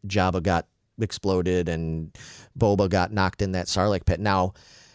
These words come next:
how long he was supposed to have been in that Sarlacc pit versus how long then he was out of the Sarlacc pit and with the Tuskens, et cetera, et cetera, um, I don't know. And that is something that I can criticize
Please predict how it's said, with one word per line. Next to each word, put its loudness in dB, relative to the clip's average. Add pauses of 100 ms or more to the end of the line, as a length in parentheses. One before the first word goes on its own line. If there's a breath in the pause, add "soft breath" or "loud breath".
(420 soft breath)
how 2
long 4
he 4
was 4
supposed 2
to 4
have 0
been 2 (100)
in 2
that 2
Sarlacc 2
pit 2
versus 2
how 2
long 0
then 2
he 2
was 2
out 4
of 0
the 2
Sarlacc 2
pit 2
and -2
with 0
the -6
Tuskens, -2 (340 loud breath)
et 0
cetera, 0
et -2
cetera, 0 (640 loud breath)
um, 2
I 4
don't 2
know. 2 (100)
And 4
that 4
is 2
something 2
that 4 (140)
I 2
can 4
criticize 2